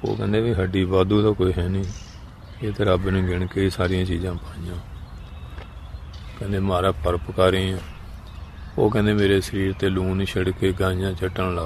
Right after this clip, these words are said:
ਦੇ।" ਉਹ 'ਚ ਗਾਂ ਚੱਟਦੀ ਚੱਟਦੀ, ਹੈਂ, ਮਾਸ ਚੱਟਿਆ ਗਿਆ ਤੇ ਹੱਡੀਆਂ ਲੱਗੀਆਂ। ਉਹ ਹੱਡੀ ਲਿਆ ਕੇ ਫਿਰ ਉਹ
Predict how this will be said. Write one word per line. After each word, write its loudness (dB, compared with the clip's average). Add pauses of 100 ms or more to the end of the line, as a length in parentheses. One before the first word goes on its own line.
(120)
ਦੇ।" -6 (1000)
ਉਹ -2
'ਚ -6
ਗਾਂ 2
ਚੱਟਦੀ 2
ਚੱਟਦੀ, 0 (960)
ਹੈਂ, -8 (500)
ਮਾਸ 0 (1700)
ਚੱਟਿਆ 0
ਗਿਆ 4
ਤੇ -4
ਹੱਡੀਆਂ -2
ਲੱਗੀਆਂ। -6 (1200)
ਉਹ 0
ਹੱਡੀ 2
ਲਿਆ 6
ਕੇ 2
ਫਿਰ -2
ਉਹ -4